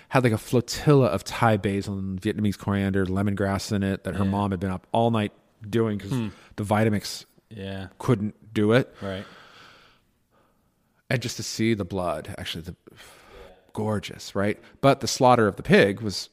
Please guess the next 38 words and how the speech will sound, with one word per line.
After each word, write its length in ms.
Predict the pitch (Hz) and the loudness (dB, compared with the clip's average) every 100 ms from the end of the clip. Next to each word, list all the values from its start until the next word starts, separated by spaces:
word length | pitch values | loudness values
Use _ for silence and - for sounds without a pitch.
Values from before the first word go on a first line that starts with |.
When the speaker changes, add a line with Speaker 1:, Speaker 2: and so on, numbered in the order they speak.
| - | 0
Speaker 1:
it'd 120 | 107 | 2
been 100 | 127 | 4
a 40 | |
while. 420 | 98 120 82 58 - _ - - - - | 4 2 2 -2 -8 _ -20 -20 -14 -4
Speaker 2:
Yeah. 200 | 90 85 | -2 -2
Speaker 1:
Um, 140 | 82 - _ _ _ _ _ | -4 -12 _ _ _ _ _
and, 440 | 110 104 98 95 92 | -2 0 2 0 -2
um, 520 | 98 98 90 87 87 _ _ _ _ _ _ _ _ _ _ _ - _ - - | -2 -2 0 -2 -4 _ _ _ _ _ _ _ _ _ _ _ -20 _ -20 4
or 100 | 117 | 8
I 20 | |
have 240 | 123 120 - | 8 6 4
my, 120 | 123 | -2
f-, 160 | - - - - - _ _ _ | -2 -14 -20 -20 -20 _ _ _
you 120 | - 117 | 2 4
know, 80 | |
it's 120 | 107 - | 4 0
just 160 | 113 | -8
quite 260 | - 110 - _ | -2 -2 -2 _
sh-, 220 | - - - _ _ _ - | -12 -10 -10 _ _ _ -14
like, 120 | 82 _ _ | -14 _ _
shocking. 420 | - 190 - - | -2 -2 -2 -12
Like, 100 | - | -6
Speaker 2:
Yeah. 240 | 107 143 127 - | 2 2 2 -2
Speaker 1:
holy 200 | 139 123 | -2 0
shit. 280 | - - - - _ | -2 -4 -8 -20 _
Speaker 2:
I 460 | - 117 135 139 123 _ _ _ - | 0 2 2 -2 -6 _ _ _ -4
Speaker 1:
Yucky. 420 | 180 - 78 76 _ | -4 -2 -6 -6 _
Speaker 2:
two 160 | - | -2
years 340 | 139 127 151 131 | 0 2 0 0
ago, 140 | 113 | -2
I 80 | 110 | 0
live 240 | 123 123 123 | 0 0 0
on 80 | |
the 60 | 113 | -2
north 260 | 110 117 113 | -2 -2 -4
side, 380 | - 98 104 107 - | -4 -4 -4 -8 -8
and 440 | 110 107 107 104 | -4 -2 -2 0
Speaker 1:
Uh-huh. 120 | 117 | 0